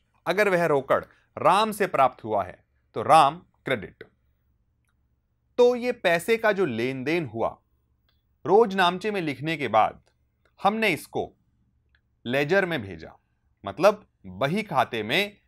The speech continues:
प्रविष्टि कराई, और इस प्रक्रिया को हमने कहा खतौनी, पोस्टिंग। अब इसके बाद सवाल यह उठता है कि हर व्यवसाय में पैसों का लेन देन,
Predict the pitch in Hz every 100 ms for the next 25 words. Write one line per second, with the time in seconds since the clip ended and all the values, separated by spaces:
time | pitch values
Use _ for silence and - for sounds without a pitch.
0 | _ - 131 156 - 151 - 87 76 -
1 | _ _ _ _ _ - 117 - 214 -
2 | - 143 143 131 123 131 120 113 107 107
3 | 139 202 - _ _ - 147 - 80 -
4 | _ _ _ _ _ - 214 196 - 85
5 | _ _ _ _ _ _ _ _ _ _
6 | - 175 175 - 101 117 95 143 _ _
7 | _ _ _ _ _ _ _ - 160 190
8 | 185 190 190 131 - 110 107 76 _ _
9 | _ _ _ - 170 240 233 190 139 -
10 | 127 107 76 _ _ _ _ _ _ -
11 | 117 151 143 120 107 110 107 120 120 104